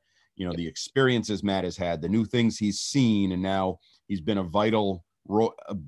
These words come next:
vital addition in his return since, and will be moving forward, and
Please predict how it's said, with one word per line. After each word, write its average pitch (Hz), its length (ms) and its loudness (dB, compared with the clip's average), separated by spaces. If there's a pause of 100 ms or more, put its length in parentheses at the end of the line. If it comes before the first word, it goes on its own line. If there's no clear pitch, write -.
(180)
vital 117 340 2
addition 110 360 0
in 104 100 2
his 110 160 -2
return 107 360 -2
since, 139 360 0
and 98 160 -2
will 113 160 0
be 101 180 0
moving 95 300 0
forward, 98 680 0
and 80 200 -4